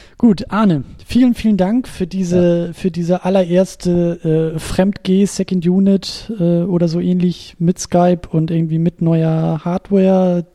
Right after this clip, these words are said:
Speaker 1: äh, Software und irgendwie alles anders, aber irgendwie,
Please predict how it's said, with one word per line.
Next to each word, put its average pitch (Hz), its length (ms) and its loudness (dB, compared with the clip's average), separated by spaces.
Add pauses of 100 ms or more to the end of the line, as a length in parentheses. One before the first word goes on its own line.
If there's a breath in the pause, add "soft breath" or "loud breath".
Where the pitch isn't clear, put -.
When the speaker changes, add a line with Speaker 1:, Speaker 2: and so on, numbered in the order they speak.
(100)
Speaker 1:
äh, 170 240 -2
Software 180 600 0
und 165 280 -4
irgendwie 160 260 -4
alles 165 240 -4
anders, 156 340 -4
aber 156 260 -4
irgendwie, 190 440 4